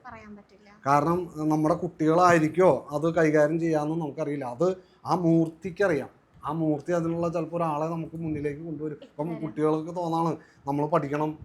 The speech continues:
Speaker 2: ഏ, നമുക്ക് നല്ലൊരു വിദ്യ, ഇപ്പൊ ഇന്നത്തെ കാലഘട്ടത്തിൽ ജീവിക്കണമെങ്കിൽ സാമ്പത്തികം വേണം, നല്ലൊരു വിദ്യാഭ്യാസം അവർക്ക് കിട്ടണം, അവര് ഉയർന്ന ലെവലിൽ പോയി ഇനി പുറത്തേക്കൊക്കെ പോയോ അല്ലെങ്കിൽ വേറെ ഒരു ഗവൺമെന്റ് ജോലിയൊക്കെ കിട്ടിക്കഴിഞ്ഞാൽ ചിലപ്പോ അവര് തോന്നാണ് ഇതൊന്നും വേണ്ട എന്ന് തോന്നിക്കഴിഞ്ഞാൽ നമ്മൾ എന്ത് ചെയ്യും?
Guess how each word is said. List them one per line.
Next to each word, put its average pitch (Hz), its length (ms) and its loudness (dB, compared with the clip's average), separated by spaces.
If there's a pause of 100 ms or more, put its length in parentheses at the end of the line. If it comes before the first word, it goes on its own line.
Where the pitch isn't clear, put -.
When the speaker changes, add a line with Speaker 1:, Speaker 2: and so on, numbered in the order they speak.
(140)
Speaker 2:
ഏ, 151 40 -14
നമുക്ക് 147 300 -8
നല്ലൊരു 156 280 -6
വിദ്യ, 156 200 -8
ഇപ്പൊ 156 200 -6
ഇന്നത്തെ 175 240 -4
കാലഘട്ടത്തിൽ 175 540 -6
ജീവിക്കണമെങ്കിൽ 175 400 -6
സാമ്പത്തികം 165 460 -8
വേണം, 160 220 -8 (340)
നല്ലൊരു 151 260 -2
വിദ്യാഭ്യാസം 156 640 -2 (140)
അവർക്ക് 156 260 -10
കിട്ടണം, 156 440 -12
അവര് 143 180 -10
ഉയർന്ന 156 380 -4
ലെവലിൽ 156 320 -6
പോയി 160 200 -6
ഇനി 156 140 -10
പുറത്തേക്കൊക്കെ 156 520 -10
പോയോ 151 380 -8 (380)
അല്ലെങ്കിൽ 151 240 -2
വേറെ 147 180 2
ഒരു 160 160 0
ഗവൺമെന്റ് 151 400 0
ജോലിയൊക്കെ 160 380 -2
കിട്ടിക്കഴിഞ്ഞാൽ 156 560 -4
ചിലപ്പോ 151 260 -4
അവര് 151 240 -4
തോന്നാണ് 156 340 -6
ഇതൊന്നും 151 280 -10
വേണ്ട 151 240 -6
എന്ന് - 600 -8
തോന്നിക്കഴിഞ്ഞാൽ 165 460 0
നമ്മൾ 160 200 -2
എന്ത് 160 140 -6
ചെയ്യും? 160 280 -10